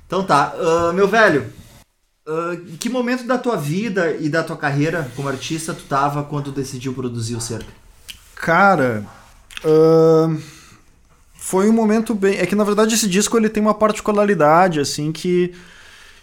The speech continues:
Speaker 2: ele foi um disco que eu tive a ideia de fazer ele em dois mil e doze, dois mil e treze, dois mil e treze mais ou menos. Mas ele só foi
Speaker 1: Tá.
Speaker 2: lançado em dois mil e dezoito.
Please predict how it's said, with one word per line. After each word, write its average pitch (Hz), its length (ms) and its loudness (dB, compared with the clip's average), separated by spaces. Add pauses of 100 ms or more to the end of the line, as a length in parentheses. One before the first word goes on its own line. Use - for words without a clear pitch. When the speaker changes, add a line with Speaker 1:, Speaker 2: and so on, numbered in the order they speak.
(100)
Speaker 2:
ele 139 200 0
foi 175 320 4
um 196 100 0
disco 185 460 0
que 208 160 -4
eu 196 140 0
tive 190 320 -2
a 208 60 4
ideia 185 420 4
de - 100 -4
fazer 151 380 -2
ele 165 600 0 (720)
em 151 80 0
dois 147 280 2
mil 180 360 2
e 190 80 0
doze, 151 840 0
dois 147 240 0
mil 156 160 0
e 165 60 -2
treze, 156 680 0
dois 127 200 -6
mil 185 100 -2
e 185 60 -2
treze 180 460 2
mais 113 180 -6
ou 113 80 -8
menos. 107 500 -10 (540)
Mas 123 240 -4
ele 165 140 2
só 190 160 0
foi 202 300 4
Speaker 1:
Tá. 233 80 2
Speaker 2:
lançado 196 420 4
em 202 40 2
dois 196 200 0
mil 190 160 0
e 196 40 0
dezoito. 175 600 0